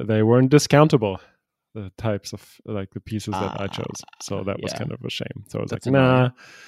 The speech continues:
Speaker 1: nah, I'm not gonna, I'm not gonna spend, like, six hundred euros on furniture."
Speaker 2: Yeah, I don't blame you.
Speaker 1: I'm just gonna, I'm just gonna <laughs> spend three hundred on two pieces. Yay. <laughs>
Speaker 2: <laughs>
Speaker 1: But those pieces are important.
Speaker 2: I mean,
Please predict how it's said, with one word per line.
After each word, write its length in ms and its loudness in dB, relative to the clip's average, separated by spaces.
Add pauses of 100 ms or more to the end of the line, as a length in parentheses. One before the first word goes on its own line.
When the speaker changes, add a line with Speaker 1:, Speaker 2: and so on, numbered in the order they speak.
(240)
Speaker 1:
nah, 420 -2
I'm 140 -6
not 160 -4
gonna, 520 -6
I'm 120 -4
not 160 0
gonna 160 -4
spend, 300 -4
like, 380 -12 (200)
six 240 -10
hundred 240 -6
euros 280 -6
on 140 -8
furniture." 540 -8 (920)
Speaker 2:
Yeah, 200 4
I 40 6
don't 160 2
blame 200 2
you. 220 0 (1080)
Speaker 1:
I'm 100 0
just 140 0
gonna, 520 6
I'm 120 2
just 160 0
gonna 200 6
<laughs> 140 -4
spend 460 2 (320)
three 220 4
hundred 320 2
on 100 0
two 180 2
pieces. 460 -4
Yay. 320 -2
<laughs> 100 2 (720)
Speaker 2:
<laughs> 260 2 (800)
Speaker 1:
But 120 -4
those 180 0
pieces 260 -8
are 60 -4
important. 440 -10 (580)
Speaker 2:
I 100 -10
mean, 240 -8